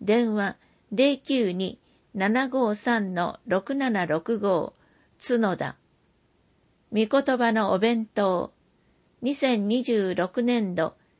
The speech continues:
幸いの宣言、第四木曜日十時から。問い合わせ先、電話零九二七五三の六七六五、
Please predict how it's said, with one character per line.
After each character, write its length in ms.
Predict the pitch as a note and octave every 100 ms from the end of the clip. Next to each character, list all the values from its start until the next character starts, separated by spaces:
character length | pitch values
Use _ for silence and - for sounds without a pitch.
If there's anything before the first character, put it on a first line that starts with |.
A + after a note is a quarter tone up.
| _ _ _ _ _
幸 600 | - - A#3 C4 B3+ A#3+
い 120 | A#3
の 180 | G#3+ A3
宣 340 | G#3+ G3+ G#3+ G#3+
言、 300 | F#3 E3 - _ _ _ _ _ _ -
第 360 | G3+ B3 C#4 B3+
四 260 | B3 A3+
木 300 | A3+ G#3+ C#4
曜 260 | C4+ A#3+ F#3
日 300 | F3+ E3+ -
十 300 | G3 C4+ C4
時 160 | G#3+ F3
か 160 | D#3
ら。 180 | C#3 C#3 - _ _ _ _ _ _ _ -
問 260 | G#3+ B3+
い 80 | B3+
合 80 | A3+
わ 140 | A3
せ 160 | G#3+ G#3
先、 460 | - F#3+ - F#3 - _ _ _ _ -
電 360 | G#3+ B3 A3
話 220 | G#3 G3+ - -
零 280 | G3 C4+ C#4
九 340 | - C4 G#3
二 240 | F3+ F#3 - _ _ _ -
七 340 | G3+ A3+ C#4+
五 260 | C#4 B3+ G#3
三 400 | - A#3+ G#3 F#3
の 240 | F3+ - -
六 280 | F#3 F#3+ C#4
七 320 | C#4 G#3 F#3
六 340 | E3 E3 A#3
五、 360 | G#3 G3+ C#3+